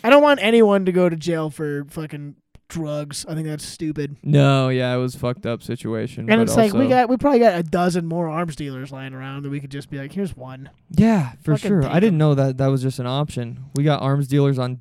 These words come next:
Speaker 2: deck.
Speaker 1: No, we got 'em just hanging around.
Speaker 2: It's like, "Oh,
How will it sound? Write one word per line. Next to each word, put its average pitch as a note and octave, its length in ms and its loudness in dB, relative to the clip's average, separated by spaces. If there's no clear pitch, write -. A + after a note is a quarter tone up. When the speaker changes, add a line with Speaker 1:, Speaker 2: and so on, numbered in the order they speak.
Speaker 2:
deck. C3 420 -4
Speaker 1:
No, A3 140 -2
we C4+ 140 -2
got D#4+ 180 -4
'em G3+ 160 -4
just E3+ 180 -6
hanging G#3+ 320 -2
around. G#3 320 -2
Speaker 2:
It's C3 160 -10
like, B2+ 160 -4
"Oh, C4+ 240 -2